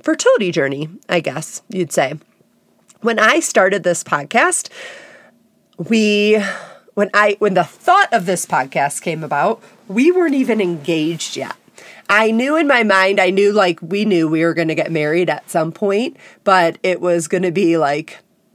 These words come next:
probably sometime this summer, summer of twenty twenty-two. And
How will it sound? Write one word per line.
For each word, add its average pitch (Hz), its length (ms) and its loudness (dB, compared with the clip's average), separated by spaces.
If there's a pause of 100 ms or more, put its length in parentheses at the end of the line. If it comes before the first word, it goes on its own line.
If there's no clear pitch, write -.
probably 220 460 -2
sometime 175 540 -2
this 151 180 -2
summer, 147 840 -4
summer 190 400 -2
of 170 160 -4
twenty 156 340 -6
twenty-two. 139 840 -8 (520)
And 170 760 0